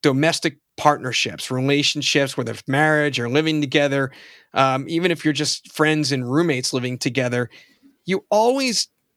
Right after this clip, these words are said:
it, it helps. I wanna be absolute here, but it helps to know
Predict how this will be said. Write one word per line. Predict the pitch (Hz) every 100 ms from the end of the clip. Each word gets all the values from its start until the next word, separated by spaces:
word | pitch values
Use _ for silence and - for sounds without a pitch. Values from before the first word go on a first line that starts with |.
| _
it, | 190 -
it | 202 165
helps. | - - 233 156 139 - - - - 147
I |
wanna | 151 151
be | 156 -
absolute | 147 139 - 143 151
here, | 143 135 127 - - _ -
but | 190
it | 190 -
helps | - 254 - -
to | 214
know | 180 170 170 170 170 165 -